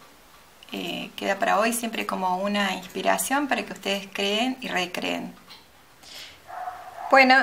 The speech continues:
eh, este es el final de nuestro trabajo de hoy. En los tiradores, eh, como podrán ver, hay un poquito de brillo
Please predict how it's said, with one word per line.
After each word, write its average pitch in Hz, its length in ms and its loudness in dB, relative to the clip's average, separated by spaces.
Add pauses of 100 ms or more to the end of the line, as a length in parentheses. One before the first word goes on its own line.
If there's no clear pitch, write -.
(120)
eh, 220 600 6
este 294 260 2
es 302 60 4
el 262 100 6
final 214 500 4
de 196 200 4
nuestro 196 260 0
trabajo 185 400 4
de 175 140 6
hoy. 160 160 4 (500)
En 202 440 4
los 202 160 0
tiradores, 220 640 8 (120)
eh, 185 380 0
como 185 240 4
podrán 240 360 6
ver, 226 300 6
hay 220 100 4
un 220 80 2
poquito 208 320 0
de 226 140 6
brillo 240 580 2